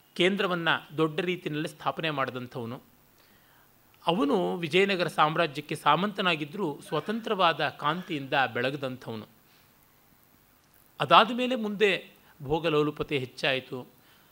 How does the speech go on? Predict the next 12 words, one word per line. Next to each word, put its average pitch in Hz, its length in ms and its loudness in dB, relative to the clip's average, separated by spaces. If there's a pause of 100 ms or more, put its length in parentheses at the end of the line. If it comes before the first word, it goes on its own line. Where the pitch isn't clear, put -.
(160)
ಸಣ್ಣ 170 320 0
ಪುಟ್ಟದಕ್ಕೂ 147 540 -8
ತಗಾದೆ 147 420 2
ಮಾಡುವುದು 131 400 -4
ಹೆಚ್ಚಾಯಿತು, 127 640 -4 (340)
ಶೈವ 170 280 0
ವಿಷ್ಣವ 151 500 -2
ಕೋಲಾಹಲ 139 520 0
ಹೆಚ್ಚಾಯಿತು. 127 800 -6 (560)
ಮತಾಂಧತೆ 226 840 4
ಯಾವಾಗ 180 420 6
ಬಂತೋ 143 560 -4